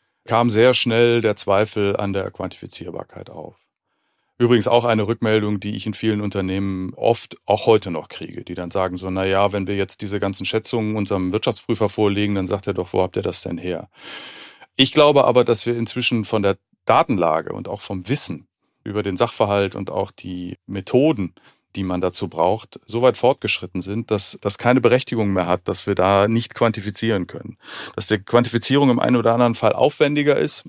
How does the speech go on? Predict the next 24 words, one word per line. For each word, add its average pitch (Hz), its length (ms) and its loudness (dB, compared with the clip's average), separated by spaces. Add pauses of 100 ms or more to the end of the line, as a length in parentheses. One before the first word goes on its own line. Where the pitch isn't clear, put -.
(120)
als 107 260 -4
bei 104 380 -4 (220)
vielleicht 104 400 -8
Finanzprodukten 120 840 -4 (200)
und 113 120 0
man 107 140 2
das 104 160 0
auch 104 140 -4
nicht 101 140 -2
so 98 100 -4
gewohnt 113 440 4
ist 160 160 0
und 120 140 -2
auch 110 100 2
die 101 140 -2
Wirtschaftsprüfer 120 720 0
dann 107 160 0
vielleicht 104 260 -2
fragen, 107 380 2
"Wo 98 80 0
habt 101 140 -6
ihr 104 60 -2
das - 220 -6
her?" 135 280 2